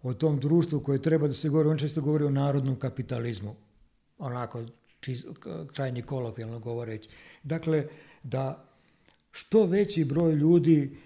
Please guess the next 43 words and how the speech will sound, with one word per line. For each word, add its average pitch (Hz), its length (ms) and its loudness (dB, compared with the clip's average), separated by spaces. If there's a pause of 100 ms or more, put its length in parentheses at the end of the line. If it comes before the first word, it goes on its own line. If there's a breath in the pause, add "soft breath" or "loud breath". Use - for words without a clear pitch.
(180 loud breath)
ovaj, 127 560 -2
ako 151 240 -8
hoćete, 147 320 -4
u 131 40 0
tom 139 200 0
sam 143 120 -2
rekao 135 160 -2
smislu, 135 340 -4
bude 131 280 -2
kapitalista, 135 720 -4
da 123 120 -2
ima 147 240 2
neko 139 280 -2
vlasništvo, 135 680 -2
da, 127 360 -4 (420 loud breath)
da 131 120 -2
može, 156 260 2
ili 165 180 4
može, 156 220 4
da 147 100 2
može 147 260 2
da 131 160 -4
radi, 147 380 0
da 131 100 -2
može 151 220 2
da 147 40 2
se 143 160 -2
bavi 139 300 0
preduzetništvom, 139 1000 -2 (480 loud breath)
da 139 220 -2
postoji, 165 680 2
e, 175 680 -4 (120)
tržište 165 540 2
koje 147 240 2
je 139 140 2
slobodno, 143 760 0 (120)
s - 100 -8
jedne 147 180 0
strane, 151 320 -4
s 131 40 -4
druge 139 260 -2
strane 143 360 -2
uređeno, 151 600 2